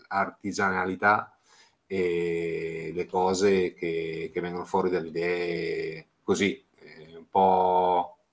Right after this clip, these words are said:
della bottega, ecco. Eh, mm, tendenzialmente se, mm, guardo una bicicletta d'epoca sono più datate, però comunque sia ne ho avute, ne ho anche biciclette anni settanta, ottanta e non è, eh,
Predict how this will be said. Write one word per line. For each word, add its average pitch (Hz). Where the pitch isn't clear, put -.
della 101
bottega, 85
ecco. -
Eh, 90
mm, 107
tendenzialmente 127
se, -
mm, 98
guardo 110
una 104
bicicletta 104
d'epoca 123
sono 95
più 98
datate, 82
però 98
comunque 92
sia 117
ne 95
ho 92
avute, 104
ne 78
ho 92
anche 80
biciclette 80
anni 80
settanta, 87
ottanta 82
e 76
non 82
è, 80
eh, 76